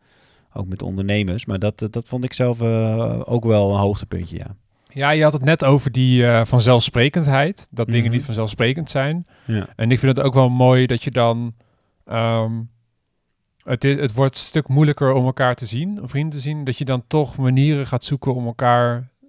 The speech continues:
Speaker 2: eh, ja, toch te laten weten dat je aan elkaar denkt, of dat
Speaker 1: Ja.
Speaker 2: je even bij elkaar langs gaat.
Speaker 1: Mhm.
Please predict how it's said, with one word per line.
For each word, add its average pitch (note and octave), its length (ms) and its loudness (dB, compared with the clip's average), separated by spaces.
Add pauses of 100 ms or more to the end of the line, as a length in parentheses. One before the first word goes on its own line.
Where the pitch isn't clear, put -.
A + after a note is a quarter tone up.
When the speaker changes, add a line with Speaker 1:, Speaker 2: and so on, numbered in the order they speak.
(160)
Speaker 2:
eh, A2+ 760 -6 (260)
ja, A#2+ 240 -4
toch - 180 -12
te - 100 -16
laten G#2 240 -4
weten G#2 200 -6
dat G#2+ 120 -8
je B2 60 -6
aan A2 80 -4
elkaar A#2+ 280 -2
denkt, C3+ 380 -2
of A2+ 160 -14
dat A#2+ 120 0
Speaker 1:
Ja. A#2+ 140 2
Speaker 2:
je G#2+ 300 -6
even A2 200 -8
bij A2 100 -2
elkaar A#2+ 260 0
langs C#3 260 0
gaat. C3+ 420 -4 (160)
Speaker 1:
Mhm. G#2 380 -4